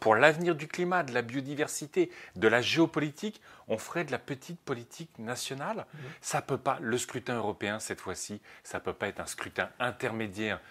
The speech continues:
Speaker 1: de la politique française.
Speaker 2: Donc il ne faudra pas interpréter politiquement sur la France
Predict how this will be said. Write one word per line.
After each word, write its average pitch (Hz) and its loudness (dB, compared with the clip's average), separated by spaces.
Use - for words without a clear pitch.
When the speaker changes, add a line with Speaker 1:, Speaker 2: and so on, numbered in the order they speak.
Speaker 1:
de 98 0
la 92 2
politique 117 -4
française. 113 -2
Speaker 2:
Donc 156 2
il 160 0
ne 143 -6
faudra 151 8
pas 175 4
interpréter 156 -2
politiquement 135 -6
sur 147 -4
la 123 0
France 147 -8